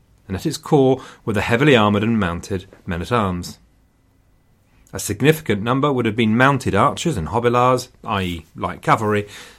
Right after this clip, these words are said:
probably about three thousand of them. Then there would have been the foot archers, and the rest, Welsh spearmen, and other levies and light infantry. There is the good old traditional story about Edward falling over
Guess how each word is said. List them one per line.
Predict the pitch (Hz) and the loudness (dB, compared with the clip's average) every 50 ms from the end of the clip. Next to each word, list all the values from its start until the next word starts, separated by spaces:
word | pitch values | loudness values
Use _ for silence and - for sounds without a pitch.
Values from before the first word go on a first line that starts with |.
| _ _ | _ _
probably | - 160 175 147 127 | 4 4 6 8 6
about | 117 - 110 104 101 - | 6 6 4 2 0 -2
three | - - - - 92 82 | -8 -10 -4 -4 -4 -4
thousand | 82 - - 127 120 117 - 95 87 87 92 | -4 -2 0 2 2 2 0 -2 -6 -6 -6
of | 92 90 | -8 -8
them. | - 95 87 90 92 - _ _ _ _ _ _ _ _ _ _ _ _ _ _ _ _ _ _ _ - | -8 -8 -8 -8 -10 -14 _ _ _ _ _ _ _ _ _ _ _ _ _ _ _ _ _ _ _ 0
Then | 101 131 143 | 2 4 6
there | 156 151 | 6 6
would | 143 139 123 | 4 4 0
have | 117 | 2
been | - 110 104 | 0 0 -2
the | 110 113 | -2 -4
foot | - - - 113 - - | -6 -6 -8 -8 -6 -6
archers, | 95 85 87 90 - - 98 98 - - - _ _ _ _ _ _ | -8 -10 -10 -12 -14 -14 -14 -16 -16 -18 -20 _ _ _ _ _ _
and | - 110 92 | -2 0 0
the | 92 | 4
rest, | 107 139 156 156 - - - - _ _ _ _ _ _ | 4 4 4 4 0 -6 -10 -16 _ _ _ _ _ _
Welsh | 104 98 107 120 - - | -2 0 0 0 -2 -6
spearmen, | - - - 95 90 90 90 90 90 - - _ _ _ _ _ _ _ _ _ | -10 -4 -4 -4 -2 -2 -4 -6 -8 -10 -14 _ _ _ _ _ _ _ _ _
and | - 156 107 | -4 -2 -2
other | 101 104 98 98 | 0 0 0 0
levies | 92 87 85 82 90 85 - | -2 -2 -4 -4 -6 -8 -6
and | 104 95 90 | -6 -6 -6
light | 87 82 78 78 - 127 | -8 -8 -10 -10 -10 -8
infantry. | 117 113 110 - 95 82 - - 98 98 98 - _ _ _ _ _ _ _ _ _ _ _ _ _ _ _ _ _ _ _ _ _ _ _ _ _ _ _ _ _ _ _ _ _ _ _ _ _ _ _ _ _ | -8 -8 -8 -8 -10 -10 -10 -12 -14 -14 -16 -18 _ _ _ _ _ _ _ _ _ _ _ _ _ _ _ _ _ _ _ _ _ _ _ _ _ _ _ _ _ _ _ _ _ _ _ _ _ _ _ _ _
There | 160 180 196 | 6 6 8
is | 190 185 | 6 6
the | - 156 | 4 2
good | 107 135 131 | 4 6 6
old | 139 139 147 135 | 6 6 4 2
traditional | - 110 92 127 123 - 95 82 82 80 | -2 -2 -2 0 0 0 -4 -6 -8 -10
story | - - 139 131 127 123 123 120 120 - - - - - | -6 0 2 4 4 4 4 0 -2 -6 -16 -20 -12 -4
about | - 127 135 143 143 - | 4 6 6 6 6 2
Edward | 139 123 113 123 131 123 | -2 -2 0 0 -2 -2
falling | - - - - 131 147 147 135 113 95 | -2 -10 -10 -4 0 2 2 2 2 2
over | 92 92 90 90 95 92 90 | 0 -2 -2 -2 -4 -4 -6